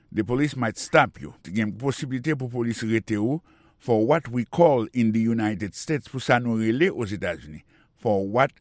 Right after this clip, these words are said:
we call, pou sa nou rele aux États-Unis. Impediment of traffic. Impediment of traffic, sa vle di ou anpeche machin sikile. Impediment of traffic, sa vle di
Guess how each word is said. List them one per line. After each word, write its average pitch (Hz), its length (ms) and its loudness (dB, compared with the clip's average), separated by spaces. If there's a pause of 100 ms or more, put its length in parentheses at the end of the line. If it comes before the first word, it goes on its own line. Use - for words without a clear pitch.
(100)
we 131 260 -2 (140)
call, 92 500 0 (380)
pou 104 100 -8
sa 107 220 0
nou 95 260 -2
rele 123 380 -2 (380)
aux 107 80 -4
États-Unis. 90 680 -6
Impediment 120 800 -2
of 120 160 -6
traffic. - 520 -4
Impediment 120 500 -2
of 113 120 -6
traffic, 113 300 -6
sa 117 140 -2
vle 107 100 -4
di 101 60 0
ou 107 200 2
anpeche 123 560 -2 (320)
machin 110 420 -2
sikile. 107 520 -6 (720)
Impediment 120 520 2
of - 140 -8
traffic, 123 340 -2
sa 110 160 2
vle 95 140 -4
di 113 240 -6